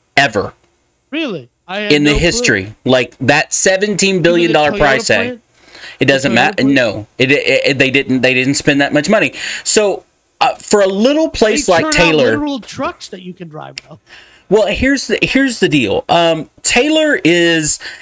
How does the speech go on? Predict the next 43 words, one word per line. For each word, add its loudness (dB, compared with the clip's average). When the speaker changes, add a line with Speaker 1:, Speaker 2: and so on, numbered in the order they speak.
Speaker 1:
i-, 0
in 0
the 2
Central 0
Texas -2
area. 2
They 4
might 0
as 0
well 2
have -2
just 0
said 2
Austin, 0
right, 2
in 2
these 0
news 2
articles, 0
'cause 0
they 0
keep -2
saying 0
Taylor 2
and 0
nobody 0
knows 0
where 0
Taylor 2
is. 0
Taylor 2
could 0
be 2
up 0
north, 2
to -2
the -2
east, 0
to 0
the 2
west. 0
It -2
do-, 2